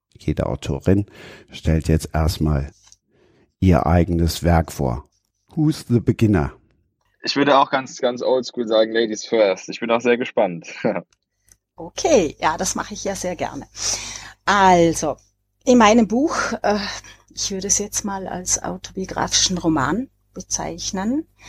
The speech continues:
Speaker 3: Das hören natürlich jetzt, äh, die Leute aus dem Literaturbetrieb weniger gerne, weil ich selber habe ja sehr oft gehört, das soll ich auf keinen Fall sagen,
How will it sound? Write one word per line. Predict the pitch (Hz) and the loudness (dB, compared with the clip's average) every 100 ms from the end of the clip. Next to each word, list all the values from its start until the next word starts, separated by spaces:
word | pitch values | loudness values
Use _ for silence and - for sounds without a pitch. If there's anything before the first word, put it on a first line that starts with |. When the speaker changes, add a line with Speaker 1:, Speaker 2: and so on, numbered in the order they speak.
| - | -14
Speaker 3:
Das | - - - | -8 -4 0
hören | 190 226 | 2 4
natürlich | 220 190 - 196 190 185 - | 2 0 -4 -8 -8 -6 -6
jetzt, | 180 170 - - - - - | -6 -6 -4 0 2 2 0
äh, | 180 170 160 _ - | 0 -4 -6 _ -14
die | 190 185 180 175 | -10 -8 -8 -4
Leute | 170 208 202 | -4 -4 -4
aus | 190 | -4
dem | 185 | -4
Literaturbetrieb | 175 175 - - 202 185 - 180 - | -6 -10 -12 -8 -8 -6 -6 -6 -4
weniger | 160 - 143 | -2 -2 -4
gerne, | 143 143 151 165 190 - - _ - - - - | -8 -8 -8 -10 -12 -12 -14 _ -20 -20 -20 -6
weil | 170 185 202 220 | 4 6 6 4
ich | 220 - - - | 0 -2 -4 -6
selber | - - 196 214 | -2 2 4 2
habe | 202 175 | -2 -2
ja | 170 | 0
sehr | - 202 - | 2 2 2
oft | 190 - | -6 -10
gehört, | 180 180 180 180 180 - - | -10 -8 -2 -2 -2 -4 -2
das | - - | -2 0
soll | 185 | -2
ich | 180 - - - | -4 -10 -10 -16
auf | - | -18
keinen | - 185 220 | -12 -10 -10
Fall | 233 214 226 | -12 -14 -10
sagen, | 220 214 226 285 | -10 -10 -8 -10